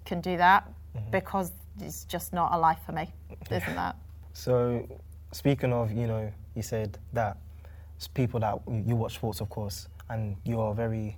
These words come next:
Speaker 2: fond of their mentality. Who do you
Speaker 1: Mm.
Speaker 2: look up to the most?
Speaker 1: In terms of what?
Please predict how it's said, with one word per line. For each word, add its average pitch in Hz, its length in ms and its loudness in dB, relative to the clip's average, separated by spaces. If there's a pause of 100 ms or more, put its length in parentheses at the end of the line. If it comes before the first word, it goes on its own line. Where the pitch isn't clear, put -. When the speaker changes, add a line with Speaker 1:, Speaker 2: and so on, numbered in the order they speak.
Speaker 2:
fond 117 260 -2
of 104 80 -2
their 107 120 0
mentality. 107 680 -4
Who 214 120 4
do 123 80 4
you 123 60 2
Speaker 1:
Mm. 120 40 0
Speaker 2:
look 127 140 -2
up 113 160 -2
to 107 260 -4 (400)
the 110 60 -4
most? 110 440 -6 (1500)
Speaker 1:
In 240 140 6
terms 220 380 4 (120)
of 202 720 8
what? 202 60 -2